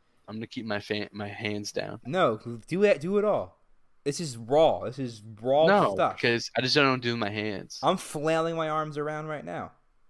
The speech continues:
Speaker 1: I guess I could do that. I guess I could, like, lean back, 'cause, like, whatever. And now you hear my chair a little bit, but that's fine.
Speaker 2: It's all right.
Speaker 1: Um,
Speaker 2: This isn't a good podcast. It's fine.
Speaker 1: You know, it could be, now that I'm back. Um,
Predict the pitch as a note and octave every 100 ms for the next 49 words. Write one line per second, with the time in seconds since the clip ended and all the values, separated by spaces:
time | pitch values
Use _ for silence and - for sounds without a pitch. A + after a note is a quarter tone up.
0 | _ _ _ - B2 C3+ C3+ G#2+ G2+ G2
1 | G2+ - A#2+ B2+ C3 B2 A2 G#2+ A2 A2
2 | G#2 G#2 G2+ - - B2 C3 - - -
3 | - - C#3 F#2+ A#2+ D3 - - - -
4 | _ - A#2 A2+ A2+ A2+ G#2+ G#2 - G#2+
5 | G#2+ G#2 G#2 - - - C#3+ - - D#2+
6 | - - G#2+ G2 B2+ B2+ B2 B2 C3 C3
7 | A#2 G2+ G#2 F#2 F2+ F#2 - G#2 - -
8 | - E2+ A2 _ _ _ _ _ _ _
9 | _ _ _ _ _ _ _ _ - D#3
10 | A2 G#2+ - C3 B2 F2+ D#2 A#2+ _ _
11 | - G#2+ G#2+ A2 A2 G#2 G2+ - - _
12 | _ A2+ A2+ A2 A2